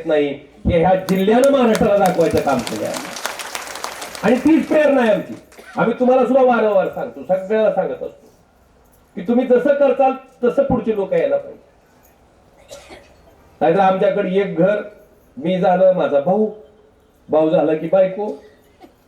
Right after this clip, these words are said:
बायको झालं की पोरग. अरे, का दुसऱ्याला अक्कल आहे का नाही? दुसऱ्याला कळतंय का नाही काय? आणि मी जिथून आमदार होतो, मी तिथं नाही. मला अभिमान आहे आज.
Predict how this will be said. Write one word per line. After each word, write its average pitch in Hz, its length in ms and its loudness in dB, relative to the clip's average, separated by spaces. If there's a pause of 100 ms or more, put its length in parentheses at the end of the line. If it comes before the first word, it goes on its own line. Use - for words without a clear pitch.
बायको 170 320 -2
झालं 170 280 2
की 165 100 -6
पोरग. 196 460 -2 (540)
अरे, - 120 0
का 180 140 2
दुसऱ्याला 185 420 0
अक्कल 185 240 -2
आहे 180 140 -4
का 190 100 -10
नाही? 196 160 -12 (2250)
दुसऱ्याला 175 320 0
कळतंय 185 380 -2
का 202 60 -2
नाही 202 180 -6
काय? 175 180 -12 (1900)
आणि 208 240 2
मी 220 240 2
जिथून 220 280 2
आमदार 220 340 2
होतो, 220 200 0
मी 226 260 0
तिथं 247 240 2
नाही. 226 320 2
मला 220 400 2
अभिमान 233 520 2
आहे 196 160 2
आज. 117 120 0